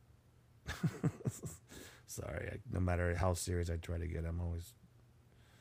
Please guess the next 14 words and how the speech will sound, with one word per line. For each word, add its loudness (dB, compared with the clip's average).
throwing 6
something 6
stupid 4
out 2
there. 0
No, 12
but 6
I -2
had 2
it, -2
but 0
I 4
lost 0
it. -16